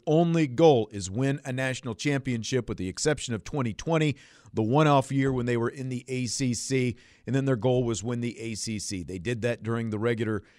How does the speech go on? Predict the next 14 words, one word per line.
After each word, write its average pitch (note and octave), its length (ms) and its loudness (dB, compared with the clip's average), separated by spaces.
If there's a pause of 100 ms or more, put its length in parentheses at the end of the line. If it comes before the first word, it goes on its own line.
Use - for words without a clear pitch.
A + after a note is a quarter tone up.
(120)
season. B2+ 560 0
They G2 120 -4
went B2 300 -2
to - 80 -10
the C#3 80 -4
college A#2+ 480 -4
football A2+ 560 -4 (380)
playoff. G#2+ 480 -2 (220)
Playing F3+ 300 4
an F3 60 4
F F3 160 6
C D3+ 260 2
S D3 140 4
school, A#2+ 560 0